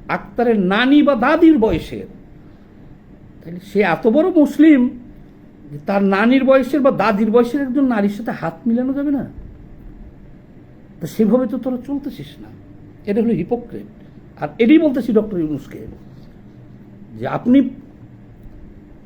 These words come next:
বাংলাদেশ থেকে আপনি যে ওখানে বড় দাবি নিয়ে বললেন যে আমার বিরুদ্ধে অভিযোগ, আমি নাকি তালেবান কায়েম করতে চাইতেছি, আমি নাকি বাংলাদেশকে, আহ,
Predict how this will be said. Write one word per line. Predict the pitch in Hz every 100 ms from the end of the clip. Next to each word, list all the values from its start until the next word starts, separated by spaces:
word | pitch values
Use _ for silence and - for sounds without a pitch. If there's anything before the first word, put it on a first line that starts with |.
| - - - - - 127
বাংলাদেশ | 120 170 196 185 214
থেকে | - 240
আপনি | 214 220
যে | 220
ওখানে | 226 220 226 220
বড় | 160 202 214
দাবি | 170 185 208
নিয়ে | 220
বললেন | 196 226 233 302 190 127 - - - - -
যে | 147 185
আমার | 190 208
বিরুদ্ধে | 196 208 156
অভিযোগ, | 202 180 190 196 196
আমি | 185 185
নাকি | 185 180 180
তালেবান | 165 175 180 180 185 - - - -
কায়েম | 165 170
করতে | 175 175 180
চাইতেছি, | 170 165 - 156 170 - - - -
আমি | 143 160
নাকি | 170 160 165
বাংলাদেশকে, | 170 165 160 147 - 165 160 156 - - -
আহ, | -